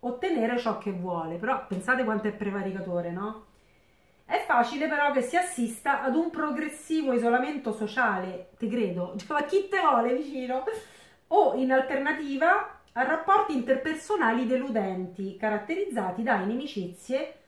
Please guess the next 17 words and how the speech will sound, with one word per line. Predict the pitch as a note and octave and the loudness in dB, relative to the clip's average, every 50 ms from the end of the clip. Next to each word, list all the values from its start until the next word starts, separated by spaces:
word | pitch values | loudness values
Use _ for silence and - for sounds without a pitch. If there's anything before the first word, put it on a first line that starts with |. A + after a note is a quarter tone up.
| _ | _
rancore, | - A#3 C4 D#4+ D#4 - - A#3+ G3+ F3+ F3+ F#3 G#3 A#3+ - | -2 -2 0 0 0 -2 0 -2 0 0 0 -2 -2 -4 -6
sudditanza | - - C#4+ C#4+ B3 E4+ E4+ - E3+ E3+ E3+ F3 - G3+ | -8 -12 -10 -8 -6 -4 -4 -4 -2 -4 -4 -4 -4 -6
psicologica. | G3 - - G#3+ G3 F#3+ F3+ E3+ D#3+ D#3+ E3 E3+ F3 E3+ G3 | -8 -6 -6 -4 -4 -2 -4 -4 -6 -6 -8 -8 -6 -4 0
L'aggressivo, | A3+ D#4 F4 D4+ A#3+ A#3 A3+ A3+ - - - G3+ F3 E3 F3 F3 G3+ G3+ G3+ - - - - - - _ | 0 0 0 0 -2 -4 -6 -6 -6 -8 -8 -8 -6 -2 0 0 0 0 -2 -6 -14 -20 -20 -20 -16 _
per | - D#4+ F4+ | -4 -2 -2
sentire | F4+ - - B3+ A#3 A#3 B3 D4+ D4 C4 | -2 -2 -2 -2 0 0 0 0 2 2
di | A3+ A3 | 2 2
avere | G#3+ B3 B3+ A#3+ | 2 2 0 0
sempre | - - A3+ G#3 - - G#3 | 0 0 0 -2 0 0 0
ragione, | G3 G3+ G3 F#3 F3 F#3+ F3 F3 F3 F3+ G3+ - | 0 0 -2 -2 -2 -2 -2 -2 -2 -2 -2 0
alla | - D4 E4 E4 | 2 2 2 2
fine | E4 C4 A3 G3+ G3+ | 0 -2 0 0 0
si | G3+ - C4 | 0 -2 -6
circonda | - - F4 - - G#3 G#3+ A3 A3+ A3+ | -6 -6 -8 -4 -2 0 0 2 2 0
di | A#3+ - D4 A#3+ | -2 -2 -4 -4
gente | G3+ G3+ F#3 G3+ G3+ - A#3+ | -4 -2 -2 -2 -2 -4 -4
passiva, | - F3 E3+ - - - A3 G#3 F#3 E3 E3+ E3 E3+ E3 | -6 -6 -10 -10 -10 -6 -4 -4 -2 -2 -4 -4 -6 -10